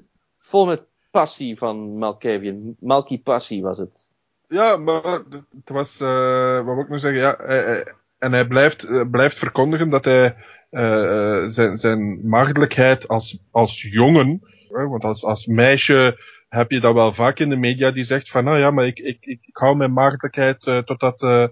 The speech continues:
Speaker 2: totdat ik de juiste, de ware vind." Eh, a-, a-, als jongen, eh, komt je dan niet zo gauw tegen dat dat zo in de media is. Dus dat, dat speelt daar ook zo'n beetje mee rond. Dat ging eigenlijk ook een hele lange reeks zijn, maar dat is dan eigenlijk, eh,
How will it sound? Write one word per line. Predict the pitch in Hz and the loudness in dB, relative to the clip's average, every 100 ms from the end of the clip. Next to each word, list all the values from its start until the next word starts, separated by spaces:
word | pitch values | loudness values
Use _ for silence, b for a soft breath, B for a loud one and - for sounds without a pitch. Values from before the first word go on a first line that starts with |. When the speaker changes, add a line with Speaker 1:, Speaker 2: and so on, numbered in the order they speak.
| b b b _ | b b b _
Speaker 2:
totdat | - 139 | 0 0
ik | 131 | 2
de | 120 | 4
juiste, | 117 143 - 165 | 4 4 2 0
de | 135 | 2
ware | 120 135 156 | 4 4 4
vind." | 151 175 202 _ _ _ | 0 -4 -6 _ _ _
Eh, | 120 | -6
a-, | 120 117 117 113 113 - | -2 0 0 0 -2 -2
a-, | 117 - | -2 0
als | 127 123 - | 2 0 0
jongen, | 139 147 165 151 139 135 104 | 2 4 6 4 2 0 0
eh, | 123 120 117 113 - | 2 4 2 -4 -4
komt | 139 135 | -2 -2
je | 135 | 0
dan | 117 117 | 2 2
niet | 131 143 | 0 -4
zo | - 143 | -2 -2
gauw | 135 131 135 | 2 4 4
tegen | 135 131 123 | 0 0 0
dat | 120 | 0
dat | 117 | -2
zo | 135 | -2
in | 123 | -2
de | |
media | 110 117 147 165 | 0 0 2 2
is. | 180 202 | 2 -4
Dus | - 120 | -8 -4
dat, | 117 113 - - | -2 -2 -8 -6
dat | 123 | -4
speelt | 117 - 117 | -4 -2 0
daar | - 123 | 2 2
ook | 151 156 | 0 -4
zo'n | - 156 | -6 -4
beetje | 156 - 165 | -4 -4 -4
mee | 160 | -4
rond. | 185 - B B B B _ - | -4 -8 B B B B _ -2
Dat | 143 135 | -2 0
ging | - 208 208 | 2 4 4
eigenlijk | - 170 175 165 170 | 6 4 6 4 2
ook | 160 | 2
een | 143 | 0
hele | 131 156 147 | 0 2 4
lange | 139 139 | 2 2
reeks | 120 147 - | 0 -2 -6
zijn, | - 160 156 | -4 -2 -2
maar | 135 123 | -4 -2
dat | 117 | -2
is | 135 | -2
dan | 127 123 113 | 0 -2 0
eigenlijk, | 123 127 117 - | -2 -2 -4 -6
eh, | - 113 110 | -8 -2 -2